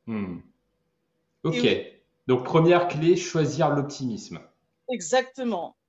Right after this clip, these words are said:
Speaker 2: Et en deuxième, je dirais de reconnaître ce qui est.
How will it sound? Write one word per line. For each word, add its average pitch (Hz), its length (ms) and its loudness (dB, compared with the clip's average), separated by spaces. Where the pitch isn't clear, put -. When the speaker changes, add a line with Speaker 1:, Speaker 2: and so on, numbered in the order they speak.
Speaker 2:
Et 285 80 2
en 285 140 4
deuxième, 285 400 -2
je 254 120 -8
dirais 226 400 -2
de 262 80 2
reconnaître 247 800 -2
ce - 100 -18
qui 175 200 -10
est. 147 140 -6